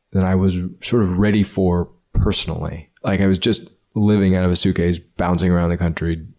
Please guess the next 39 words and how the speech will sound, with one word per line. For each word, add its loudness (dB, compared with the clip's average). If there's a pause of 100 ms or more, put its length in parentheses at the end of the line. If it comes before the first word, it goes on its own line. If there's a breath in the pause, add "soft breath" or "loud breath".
w-, 0 (240)
you 2
know, 2
working 0
as 0
many 2
nights 0
as -6
I -4
could. -2 (760 loud breath)
And 0 (100)
I 0
did 0
that -4
for 0
a 2
year, 0 (100)
and -4
then -2
another 0
year, -4
and -4
then -2
another 0
year, -6 (200)
and -2
then -2
another 0
year. -6
And -8
I -4 (260)
just -2 (480 soft breath)
hit -2
the -2
wall. -6 (240)
I -6 (100)
just, -2 (1080 loud breath)
for, -2
for, -2